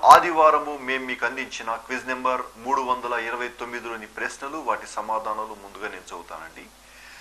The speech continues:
మీరు రాసిన సమాధానాలతో వాటిని సరిపోల్చుకోండి. క్విజ్ నెంబర్ మూడు వందల ఇరవై తొమ్మిది, మొదటి ప్రశ్న. "పది తెరలను ఒకదానితోనొకటి వేటితో కూర్పవలెను?" దీనికి సమాధానము,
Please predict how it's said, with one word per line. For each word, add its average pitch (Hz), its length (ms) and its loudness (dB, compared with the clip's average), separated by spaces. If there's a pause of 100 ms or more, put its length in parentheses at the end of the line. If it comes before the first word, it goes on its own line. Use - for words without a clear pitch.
(160)
మీరు 233 240 6
రాసిన 156 300 8
సమాధానాలతో 113 800 0
వాటిని 139 380 -6
సరిపోల్చుకోండి. 85 840 -12 (460)
క్విజ్ 110 200 -12
నెంబర్ 104 280 -10
మూడు 107 160 -6
వందల 104 260 -8
ఇరవై 104 220 -8
తొమ్మిది, 110 420 -14
మొదటి 95 340 -14
ప్రశ్న. - 420 -20 (1600)
"పది 220 220 12
తెరలను 196 880 8
ఒకదానితోనొకటి 202 1500 10 (220)
వేటితో 208 1000 8 (200)
కూర్పవలెను?" 120 920 4 (800)
దీనికి 202 460 2
సమాధానము, 123 800 2